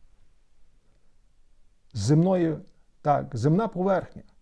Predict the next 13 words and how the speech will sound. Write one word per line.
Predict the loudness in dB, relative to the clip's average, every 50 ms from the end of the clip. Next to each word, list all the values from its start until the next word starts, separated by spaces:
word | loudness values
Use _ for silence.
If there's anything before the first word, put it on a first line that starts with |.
| _ _ -20 -20 -20 _ _ -4 0
лише | 0 0 0 0 -4
площа. | -6 -8 -4 0 4 6 6 6 4 2 -2 -6 -8 -6 -6 -6 -10 -14 _ _ -20 -20 -20 _ -20 -20 _ _ _ _ _ _ _ _ _ _ _ _ _ _ -20 -20 _ _ _ -20 -20 _ -20 -20 -20 -20 -20 _ _ -8 -4
І | -2 0 2 2 2 2 0 -2 -2 0
ця | 0 0 0
площа, | 0 -2 0 2 2 4 4 2 0 -2 -4 -4 -4 -4 -2
ця | -2 -2 -2
територія | 0 0 -2 0 0 -2 0 0 2 2 2 2 0 0 -2 -6 -10 -18 -20 -20 -20 -10 -2
може | 0 2 2 2 0 0 0 0 0 0
бути | 2 2 2 2 0 0 -4 -6 -6 -8 -12 -20 -20 _ _ _ _ _ _ _ _ _ _ _ _ -20 -4
або | 2 4 4 4 4 2 0
пустелею, | 0 -2 -4 -4 -2 2 2 2 4 4 2 0 0 0 -2 -2 -4 -8 -16 _
або | 0 4 6 6 6 6 6 4 4 4 0 -8 -16 _ _ _ _ _ _ _ _ _ _ _ _ _ _ _ _ _ _ -20 _ -20 _ -6 0
оазисом. | 2 4 4 6 4 4 2 0 -2 -6 -6 -8 -12 -12 -12